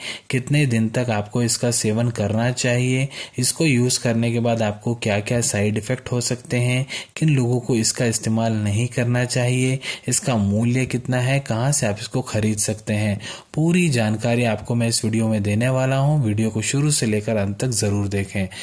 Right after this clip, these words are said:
नमस्कार दोस्तों, आप देख रहे हैं YouTube चैनल वेंकटेश एच पुजार और मैं हूँ डॉक्टर वेंकटेश एच पुजार। आइए आज की चर्चा को शुरू करते हैं।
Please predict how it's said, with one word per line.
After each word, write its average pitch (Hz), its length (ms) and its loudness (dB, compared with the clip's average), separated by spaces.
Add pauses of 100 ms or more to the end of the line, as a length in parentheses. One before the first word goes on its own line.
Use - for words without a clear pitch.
(220)
नमस्कार 131 460 0
दोस्तों, 139 440 0
आप 107 160 0
देख 113 300 -2
रहे 113 100 0
हैं 113 240 0
YouTube 110 300 -2
चैनल 110 220 0
वेंकटेश 107 460 0
एच 131 140 -2
पुजार 131 480 0 (320)
और 104 160 0
मैं 120 240 2
हूँ 143 160 4
डॉक्टर 131 280 -2
वेंकटेश 120 420 0
एच 117 120 -2
पुजार। 120 460 0
आइए 135 320 2
आज 113 200 0
की - 120 -8
चर्चा 104 320 -2
को 131 120 -4
शुरू 127 320 2
करते 98 320 -2
हैं। 98 280 -6